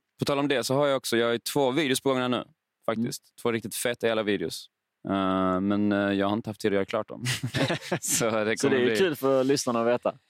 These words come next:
Speaker 1: Ja, eller hur? Precis. Nej, men, eh, håll utkik, liksom. Det kommer komma en video till Händer. Ehm, och sen så kommer det komma en video till remixen som är jävligt, eh, storartad. Eh, som
Speaker 2: Oj.
Speaker 1: jag inte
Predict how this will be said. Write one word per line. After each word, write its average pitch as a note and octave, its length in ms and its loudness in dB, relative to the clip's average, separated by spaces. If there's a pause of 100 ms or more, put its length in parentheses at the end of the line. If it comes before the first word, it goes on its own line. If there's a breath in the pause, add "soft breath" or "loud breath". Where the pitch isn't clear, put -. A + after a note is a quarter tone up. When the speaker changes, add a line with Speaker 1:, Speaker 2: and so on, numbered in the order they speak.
(200 soft breath)
Speaker 1:
Ja, D#3 140 2
eller E3 180 2
hur? D3+ 60 0
Precis. B2 420 0
Nej, C3+ 180 0
men, C#3 240 4
eh, C#3 180 2
håll C#3+ 200 2
utkik, D3 400 2
liksom. G#2+ 400 -2
Det A#2 120 -2
kommer B2 240 0
komma A#2 500 2
en A#2+ 100 0
video A#2 280 0
till G#2+ 180 -2
Händer. G#2 480 0 (260)
Ehm, G2 680 2
och G2+ 80 0
sen A2 120 0
så - 40 -8
kommer G#2+ 220 0
det G#2 40 0
komma G#2+ 380 0
en G2+ 180 0
video F#2+ 420 4
till F#2 320 -2
remixen G#2 500 0
som G2 220 0
är F#2+ 100 2
jävligt, G2+ 840 -2
eh, E2 80 4
storartad. E2+ 720 0 (420)
Eh, E2+ 920 0 (520)
som A2+ 160 -2
Speaker 2:
Oj. A2 40 2
Speaker 1:
jag G#2+ 80 0
inte G#2 200 -2